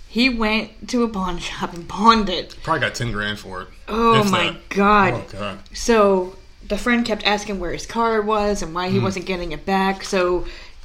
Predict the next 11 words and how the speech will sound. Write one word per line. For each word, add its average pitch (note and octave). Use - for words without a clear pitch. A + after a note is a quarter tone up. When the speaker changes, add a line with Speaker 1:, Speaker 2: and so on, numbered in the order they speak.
Speaker 1:
this G#3+
guy A3
just G#3
completely -
avoided G3
his E3+
friend D3+
for -
over F3+
a F3
year. C#3+